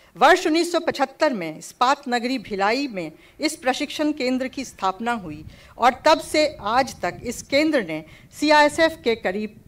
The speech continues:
तैंतालीस हजार बल सदस्यों को प्रशिक्षण दिया है। इसमें, इसमें कांस्टेबल ड्राइव-, कांस्टेबल डीडी, कांस्टेबल ड्राइवर, कांस्टेबल ट्रेड्समैन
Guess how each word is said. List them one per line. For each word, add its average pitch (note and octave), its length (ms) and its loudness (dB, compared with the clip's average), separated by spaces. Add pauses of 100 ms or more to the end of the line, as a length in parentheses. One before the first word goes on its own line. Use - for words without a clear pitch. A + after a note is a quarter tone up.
(140)
तैंतालीस D#4 500 2 (120)
हजार A#3+ 400 4
बल A3 280 0
सदस्यों G3+ 520 -4
को G#3+ 140 -6
प्रशिक्षण F#3 600 -8
दिया D#3 220 -6
है। D3 220 -12 (840)
इसमें, B3 400 -4 (2750)
इसमें C4 360 0
कांस्टेबल C4+ 680 2
ड्राइव-, G#3 640 0
कांस्टेबल C#4 600 4 (180)
डीडी, A3 500 -2 (380)
कांस्टेबल C4 540 4
ड्राइवर, G3 420 2 (640)
कांस्टेबल C#4 520 4
ट्रेड्समैन B3+ 760 -2